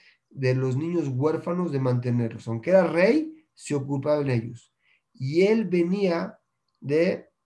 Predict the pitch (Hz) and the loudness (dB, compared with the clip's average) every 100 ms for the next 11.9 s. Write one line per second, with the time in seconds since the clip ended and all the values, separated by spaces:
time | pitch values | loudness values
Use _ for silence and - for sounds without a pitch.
0 | _ _ _ _ 127 135 131 160 165 165 | _ _ _ _ -4 -2 0 0 0 0
1 | 156 120 107 - _ _ _ _ - 143 | 0 0 -4 -14 _ _ _ _ -6 -4
2 | 151 147 156 151 143 143 139 - 127 120 | -2 -4 -4 -2 2 2 0 -2 -4 -2
3 | 127 147 131 110 127 120 123 139 151 143 | -2 -2 -2 -4 -4 -4 -2 -4 -2 -2
4 | 135 123 110 127 135 127 127 123 131 135 | -4 -6 -6 -6 -6 -6 -4 -2 -2 -4
5 | 127 131 127 120 120 117 110 107 113 185 | -6 -6 -4 -4 -4 -4 -6 -6 -6 -6
6 | 214 - - - - 131 151 139 135 127 | -8 -14 -20 -12 -2 0 0 -2 -4 -4
7 | 123 - 113 110 110 107 - 139 220 339 | -4 -2 -2 0 -2 -6 -4 0 0 -4
8 | - _ _ _ _ _ _ _ 135 131 | -12 _ _ _ _ _ _ _ -2 0
9 | 120 123 123 123 131 170 170 135 131 151 | 0 -2 0 0 2 0 0 -4 -4 -4
10 | 147 147 147 127 123 147 170 180 - 139 | -2 -4 -4 -6 -2 -2 -2 -4 -8 -6
11 | 127 117 131 123 120 160 185 196 | -6 -6 -4 -4 -4 -2 -2 -4